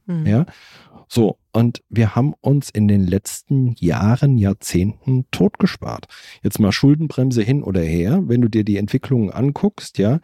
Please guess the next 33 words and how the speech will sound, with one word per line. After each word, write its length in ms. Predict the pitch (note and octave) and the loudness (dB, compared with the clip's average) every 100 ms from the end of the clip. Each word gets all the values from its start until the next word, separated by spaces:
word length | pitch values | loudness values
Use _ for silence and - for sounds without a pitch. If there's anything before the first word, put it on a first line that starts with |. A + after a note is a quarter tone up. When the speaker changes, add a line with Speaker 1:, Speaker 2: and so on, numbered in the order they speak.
| - - _ _ _ _ - | -8 -20 _ _ _ _ -4
Speaker 2:
im 140 | G2+ | 0
Westerwald, 760 | G2 D3 B2+ G2+ G2 G#2 - - - | 0 0 0 2 2 0 -2 -14 -14
du 140 | A#2 G#2 | -8 -6
siehst 320 | F#2+ C#3+ - | -4 -6 -2
mir 120 | G#2 | -2
nach, 240 | F#2+ A2 B2+ | 0 0 2
wenn 140 | A#2+ | 0
ich 60 | G#2+ | 0
diese 80 | G#3 | 0
Speaker 1:
Entschuldigung, 320 | A3 E3 E3 | 0 0 -2
sagt, 300 | - F3 - - | -2 -6 -8 -8
ich 160 | E3 - | -8 -4
darf 200 | E3+ - | -4 -4
das 160 | F3 | -6
sagen, 240 | F#3 F3 D3+ | -2 -2 -2
Speaker 2:
Ja. 100 | - | -2
Speaker 1:
sagt 140 | E3+ | -2
ein 180 | - D#3+ | 0 -2
Banker, 440 | D3+ F3 F#3+ C3+ D#3 | 0 0 0 -2 -2
wir 100 | D#3 | -2
haben 160 | C#3+ | -2
uns 200 | E3 D#3+ | -4 -6
tot 240 | - D3+ - | -6 -6 -6
gespart. 360 | D3+ - C#3 | -8 -6 -4
Das 140 | F#3+ - | -4 -2
finde 180 | A3 | 0
ich 140 | F#3+ - | 0 -2
gut, 220 | - - | -10 -6
das 100 | E3+ | -2
Speaker 2:
Ja. 80 | E3+ | 4
Speaker 1:
halten 180 | D#3 D#3+ | 4 4
wir 80 | |
mal 160 | G#3 G3 | 2 2